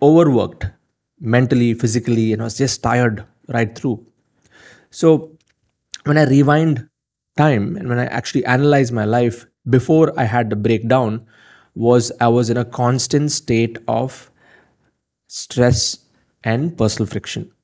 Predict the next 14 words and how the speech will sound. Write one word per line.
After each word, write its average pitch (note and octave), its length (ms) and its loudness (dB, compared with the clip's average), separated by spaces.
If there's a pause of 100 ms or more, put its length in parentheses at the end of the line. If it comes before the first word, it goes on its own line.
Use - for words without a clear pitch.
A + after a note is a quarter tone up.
(760)
And C#3 160 2
in F3+ 120 4
two D3+ 120 4
thousand D3 320 2
fifteen, C3+ 340 -2
when A#2+ 80 -2
I A#2 80 0
went A#2 240 -2
through B2+ 120 2
this A2+ 180 -6
panic A2 340 0
attack, A#2 420 -2 (280)
I A2 260 0
completely B2+ 640 0